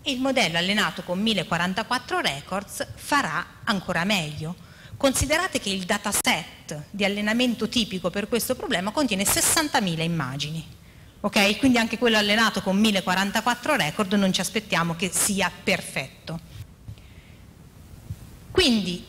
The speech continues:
alleneremo il, la, la rete con questo, con questi, mm, chiamiamoli training set, insiemi di allenamento,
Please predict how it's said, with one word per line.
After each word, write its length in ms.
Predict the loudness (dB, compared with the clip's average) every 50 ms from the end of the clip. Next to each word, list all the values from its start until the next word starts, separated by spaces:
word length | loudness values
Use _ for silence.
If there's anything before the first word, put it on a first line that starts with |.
| -10 -2
alleneremo 1000 | 0 0 2 2 4 4 4 4 4 2 2 2 2 2 0 -2 -4 -6 -8 -8 -10 -16 -20 -14
il, 540 | -10 -8 -6 -6 -4 -4 -6 -6 -6 -6 -4
la, 460 | -4 -4 -4 -4 -6 -8 -10 -10 -6 0
la 120 | 0 2
rete 380 | 4 4 2 2 0 -2 -4 -2
con 240 | -2 -4 -4 -4 -2
questo, 960 | -2 -2 0 0 -2 -2 -2 -4 -6 -4 -4 -4 -4 -4 -4 -4 -6 -6 -8 -8 -10 -12 -14 -14 -14 -14 -16 -16 -12 -2
con 160 | 0 0 2
questi, 460 | 4 2 2 2 0 -2 -2 -2 -2
mm, 840 | -2 -4 -8 -10 -10 -10 -10 -10 -10 -10 -10 -10 -10 -10 -10 -10 -10 -12 -14 -10 -2
chiamiamoli 480 | 0 2 2 2 2 2 0 0 -2
training 400 | -2 -2 -2 0 0 -2 -2 -2
set, 600 | 0 0 0 0 -2 -6 -14 -20 -12 -10 -10 -10 -10 -14 -20 -20 -20 -16 -8
insiemi 360 | -6 -2 2 2 2 2 2
di 60 | 0 -2
allenamento, 800 | -2 -2 -2 -2 -2 -4 -4 -6 -8 -10 -10 -6 -6 -6 -6